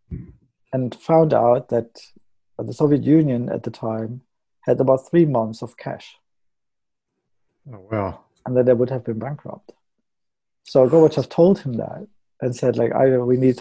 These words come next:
Speaker 2: like," I can't remember the exact number, but a few billions, um, in order to keep Soviet Union running. And then Kohl said to him, I said, like, "Hey, yeah, we can make it happen.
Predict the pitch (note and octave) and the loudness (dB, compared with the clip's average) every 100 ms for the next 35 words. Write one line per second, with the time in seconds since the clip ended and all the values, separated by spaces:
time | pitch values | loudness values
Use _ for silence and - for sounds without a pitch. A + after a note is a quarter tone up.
0 | - A#2 A2+ - C3 B2+ - B2+ A2+ A2 | 0 0 0 -2 0 0 2 -4 -2 -2
1 | A2 A2+ A2 A2+ - A#2 A#2 A2+ A2 G#2+ | 0 -2 -2 -2 -4 -4 -4 -2 -6 -4
2 | A2 - A2+ - _ - _ _ _ _ | -4 -4 -4 -6 _ -20 _ _ _ _
3 | - - F3+ C3 A#2+ A2+ A2+ A2+ - _ | -4 2 4 4 2 0 -6 -8 -18 _
4 | _ _ _ _ _ _ - - - _ | _ _ _ _ _ _ -20 -20 -20 _
5 | _ _ _ _ B2 A#2 A2+ A#2 A2+ - | _ _ _ _ -6 -2 -2 -2 -6 -8
6 | C#3 B2+ B2+ A#2+ A#2+ A#2+ A#2 A#2 - B2+ | -6 -2 0 -2 -2 -2 -2 -4 -4 -6
7 | A#2 B2+ A#2 A#2 A#2 A#2 C3 A#2+ A2 D#3+ | -4 -4 -2 -2 -4 -4 -4 -6 -8 -14
8 | F#3+ _ _ _ _ _ _ _ - C#3 | -16 _ _ _ _ _ _ _ -4 0
9 | C#3+ C#3 D#3+ D3+ D3 C#3 - B2+ B2 A#2 | 0 2 4 4 2 -6 -4 -6 -6 -8
10 | B2 A#2 A#2 - F3 C3 _ _ _ _ | -6 -6 -8 -4 -4 -4 _ _ _ _
11 | _ A#3 F#3 A2+ A#2 F3+ A#2 G2+ G2+ E3 | _ -2 -2 -4 -2 0 0 -4 -8 -6
12 | F#3+ | -6